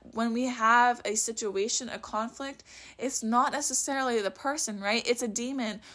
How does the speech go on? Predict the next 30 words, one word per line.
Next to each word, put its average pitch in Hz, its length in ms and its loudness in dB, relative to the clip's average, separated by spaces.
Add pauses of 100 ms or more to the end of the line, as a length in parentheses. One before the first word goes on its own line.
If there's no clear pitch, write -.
(100)
or 226 500 4 (320)
it's 226 320 0
an 220 140 -2
attack, 226 580 4
right? 226 240 2
Everything 262 460 0
is 247 100 0
spiritual. 247 720 0
And 233 180 -2
when 226 140 -2
you 240 80 -2
see 294 640 -2 (360)
that 202 80 2
everything 254 380 0
is 240 160 0
spiritual, 254 880 -2 (280)
it 254 140 2
just 277 340 -2
opens 285 440 -2
your - 140 -8
eyes 240 320 4
so 214 220 0
much 226 240 -4
wider 196 380 0
and 208 140 -12
you're 208 180 -14
able 214 260 -4
to 196 180 -8
assess - 420 -4
it. 311 220 -4